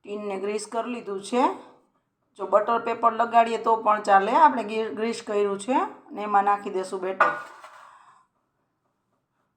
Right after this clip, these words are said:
જો નાનું મોલ્ડ હોય બ્રેડનું, એમાં કરવું હોય તો કોઈ ડબ્બો હોય એમાં, તો એમાં પણ ચાલે, કરી શકીએ.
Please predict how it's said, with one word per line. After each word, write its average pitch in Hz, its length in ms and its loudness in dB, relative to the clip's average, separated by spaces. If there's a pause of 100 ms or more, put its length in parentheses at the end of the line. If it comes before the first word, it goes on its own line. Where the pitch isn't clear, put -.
જો 208 80 -2
નાનું 214 340 2
મોલ્ડ 240 380 2
હોય 240 340 4
બ્રેડનું, 233 760 -4
એમાં 233 340 2
કરવું 226 240 0
હોય 220 180 2
તો 214 380 2
કોઈ 214 180 -4
ડબ્બો 202 280 2
હોય 220 180 4
એમાં, 214 200 4
તો - 60 -8
એમાં 233 320 4
પણ 226 180 6
ચાલે, 185 320 6
કરી 220 260 -2
શકીએ. - 540 -14